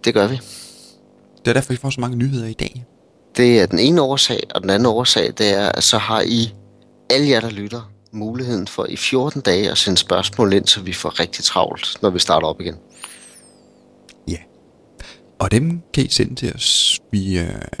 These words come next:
Speaker 2: Twitter, for eksempel. Øh, bare søg på twitter punktum com skråstreg Per Schulze eller M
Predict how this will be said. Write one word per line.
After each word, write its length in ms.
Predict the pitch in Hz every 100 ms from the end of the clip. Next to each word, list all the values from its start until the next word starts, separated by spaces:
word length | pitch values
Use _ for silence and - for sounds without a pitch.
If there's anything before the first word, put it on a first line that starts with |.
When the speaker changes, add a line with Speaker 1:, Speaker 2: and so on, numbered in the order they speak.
| - -
Speaker 2:
Twitter, 360 | - 147 185
for 100 | 220
eksempel. 400 | 208 180 180 165 170 _ _ _ _
Øh, 80 | 139 135 - - - - - _
bare 120 | - -
søg 200 | - -
på 240 | - - - _ -
twitter 220 | 110 110
punktum 240 | 110 -
com 80 | - -
skråstreg 500 | - - - - - -
Per 140 | 98
Schulze 420 | 113 139 175 170 -
eller 540 | 107 98 - - - - - -
M 260 | 95 98